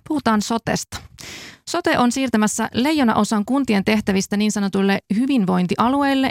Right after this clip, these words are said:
eli maakunnille. Kaupunkien lausunnoissa todetaan, että sote-uudistus kasvattaa kuntien suhteellista velkaantuneisuutta. On suuri riski, että sopeutuksia joudutaan kohdentamaan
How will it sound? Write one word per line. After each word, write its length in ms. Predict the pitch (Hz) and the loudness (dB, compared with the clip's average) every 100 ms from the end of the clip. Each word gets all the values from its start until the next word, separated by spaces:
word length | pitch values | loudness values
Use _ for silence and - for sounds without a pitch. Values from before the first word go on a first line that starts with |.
| - | -2
eli 220 | 202 208 | -2 -2
maakunnille. 720 | 202 190 175 - - - 220 - - - | 0 0 0 -4 -4 -2 -4 -4 -6 -4
Kaupunkien 480 | 330 294 269 247 | -2 -2 0 0
lausunnoissa 500 | 269 269 220 208 202 208 | 0 0 0 0 -2 -2
todetaan, 380 | 262 240 202 196 | -2 0 2 0
että 220 | - 214 - | 0 -4 -2
sote-uudistus 840 | 320 311 262 254 202 - 196 - | -4 0 2 2 0 -2 -6 -4
kasvattaa 640 | - - 196 - - 175 - | -4 -2 -4 -4 -2 -2 0
kuntien 460 | 226 208 185 185 | 0 2 2 0
suhteellista 720 | - 311 - 185 180 175 - - _ _ | -2 -8 -2 0 0 -2 -4 -6 _ _
velkaantuneisuutta. 1080 | 208 180 - - - - - - - - - - - - - - - - - _ _ 453 | -2 0 -2 -4 -6 -6 -6 -8 -10 -14 -20 -20 -20 -18 -18 -18 -20 -20 -20 _ _ -4
On 360 | 247 247 254 - _ _ _ | 0 2 0 -4 _ _ _
suuri 500 | - 349 339 233 202 - | -6 -2 0 2 0 -2
riski, 500 | 208 233 - - 185 - | -2 0 -2 -4 -6 -2
että 260 | 190 - 196 | -6 -2 -4
sopeutuksia 760 | - 285 220 196 190 - 196 196 | -4 -2 -2 -2 -4 -4 -4 -2
joudutaan 460 | 214 208 190 190 | 0 0 0 0
kohdentamaan 640 | 247 233 202 185 185 190 | 2 2 2 2 2 0